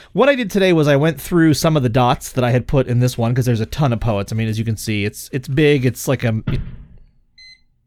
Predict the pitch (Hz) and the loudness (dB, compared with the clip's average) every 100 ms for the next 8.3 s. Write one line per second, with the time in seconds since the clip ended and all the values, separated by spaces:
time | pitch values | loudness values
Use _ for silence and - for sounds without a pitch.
0 | _ _ _ _ _ _ _ _ _ _ | _ _ _ _ _ _ _ _ _ _
1 | - 170 202 104 104 - - _ - - | -8 -2 0 2 -2 -4 -16 _ -20 -14
2 | - 127 117 143 - 123 113 - 120 139 | -2 0 2 -2 -2 -4 -4 -6 -2 0
3 | 135 107 92 123 - _ _ _ _ _ | 0 -2 -6 -10 -14 _ _ _ _ _
4 | _ _ _ 131 123 120 117 113 117 110 | _ _ _ -2 2 2 2 2 2 2
5 | 110 110 127 - _ _ _ _ _ _ | 0 0 -2 -6 _ _ _ _ _ _
6 | _ _ - 143 - 277 226 156 - 135 | _ _ -8 -8 -2 0 2 2 0 2
7 | 143 135 135 135 131 - 123 123 123 120 | 2 4 2 4 2 0 -4 -2 0 2
8 | 117 113 120 | 2 2 -2